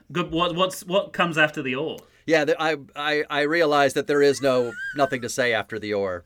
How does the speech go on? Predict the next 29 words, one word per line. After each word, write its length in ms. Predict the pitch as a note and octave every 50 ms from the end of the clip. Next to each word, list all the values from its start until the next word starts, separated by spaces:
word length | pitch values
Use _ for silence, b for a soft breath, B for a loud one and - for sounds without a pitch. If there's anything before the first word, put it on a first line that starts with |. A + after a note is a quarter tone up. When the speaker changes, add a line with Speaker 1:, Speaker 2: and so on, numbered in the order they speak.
| _
Speaker 2:
<laughs> 100 | _ - D#3+ D#3+ - - -
It's 400 | G3 F3+ D#3+ - D#3 C#3+ - -
just 200 | D#3 D#3 D#3 -
Speaker 1:
Good, 280 | E3+ F3+ F#3+ G3 F3+ -
bad, 300 | D3+ B2 A#2+ C3 D#3 D3+
or 60 | -
Speaker 2:
Well, 140 | C3+ C#3+ D#3
Speaker 1:
Psycho 360 | - - G#3 A3+ F#3+ F#3+ -
Speaker 2:
I 80 | G#3 A3+
guess 180 | G#3 B3 A#3
Speaker 1:
four. 80 | G#3 A#3
Speaker 2:
my 120 | A3+ G#3+ G#3+
problem 480 | - F#3+ A3+ B3 C4+ C4 B3+ A#3 G#3
was 600 | F3+ E3+ D#3+ D3+ D3+ D3 C#3+ C3+ B2+ - - - _ _ _ _ _ _ _ _ _ _ _ _ _ _
my, 240 | - D3 E3+ F3 F3+ - - D3+
the 340 | D#3 C#3 C#3 C3 E3+ F3 G3+
after 360 | - F#3+ G#3+ B3+ B3 - B3+ A#3
the 160 | F3 F3+ F3
or 300 | - F3 F#3 F#3 F3 E3+
for 200 | - - D3+ D3
me 360 | D3 D#3 F3+ F3+ E3+ D#3 C#3+
was, 560 | C3+ B2+ C3+ C3 B2+ B2 B2 A#2 A#2 - - -
and 140 | - D3+ D#3
this 140 | G#3 G#3 A#3
is 120 | A3+ F3+
why 300 | C3+ D3+ E3 E3+ E3 D#3+
I, 160 | D3 D3 D3+ -
we 160 | C#3 C#3 C#3+ C#3
set 320 | - - F3+ D#3+ - _